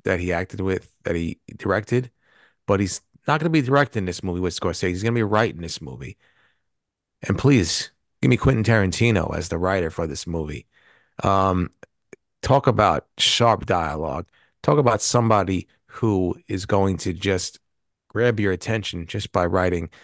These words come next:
fantastic dialogue between characters. I mean, some of my favorite movies are Tarantino movies, and the reasons why I love Tarantino movies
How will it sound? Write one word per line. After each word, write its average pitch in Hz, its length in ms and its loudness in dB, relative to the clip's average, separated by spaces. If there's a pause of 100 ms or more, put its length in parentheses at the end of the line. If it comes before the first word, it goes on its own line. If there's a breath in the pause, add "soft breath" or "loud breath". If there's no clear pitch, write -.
(460 soft breath)
fantastic 98 920 -2 (1160)
dialogue 95 480 -2
between 90 360 -4
characters. 87 500 -4
I 90 100 -2
mean, 87 280 -4 (880 loud breath)
some 117 260 0
of 107 100 0
my 101 140 2
favorite 95 360 -2
movies 90 360 -6
are 98 260 0
Tarantino 92 560 -4
movies, 92 420 -6 (260)
and 92 100 -4
the 90 80 0
reasons 92 380 0
why 92 260 2
I 92 40 0
love 95 220 -4
Tarantino 87 540 -6
movies 85 360 -4